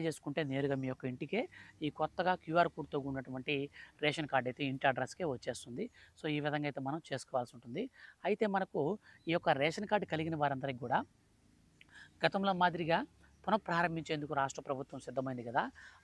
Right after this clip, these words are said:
అందులో ఈకేవైసీ లేనటువంటి వారందరికీ కూడా రేషన్ కార్డులను అయితే మనకు ప్రాబ్లం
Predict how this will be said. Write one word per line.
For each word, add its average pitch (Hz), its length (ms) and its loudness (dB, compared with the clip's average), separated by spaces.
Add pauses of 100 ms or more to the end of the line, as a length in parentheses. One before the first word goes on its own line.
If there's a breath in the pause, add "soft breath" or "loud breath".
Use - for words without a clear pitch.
(100)
అందులో 202 280 4 (380 loud breath)
ఈకేవైసీ 202 520 2
లేనటువంటి 160 480 -2
వారందరికీ 135 500 0
కూడా 151 120 6 (420 loud breath)
రేషన్ 185 320 -2
కార్డులను 156 320 0
అయితే 143 180 -10
మనకు 139 220 -4 (100)
ప్రాబ్లం 147 260 6